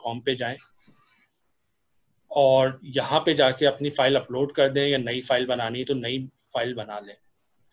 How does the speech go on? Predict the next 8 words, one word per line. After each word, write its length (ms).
अच्छा, 200
अब 440
जो 160
filing 460
तो 200
collab 360
research 600
dot 160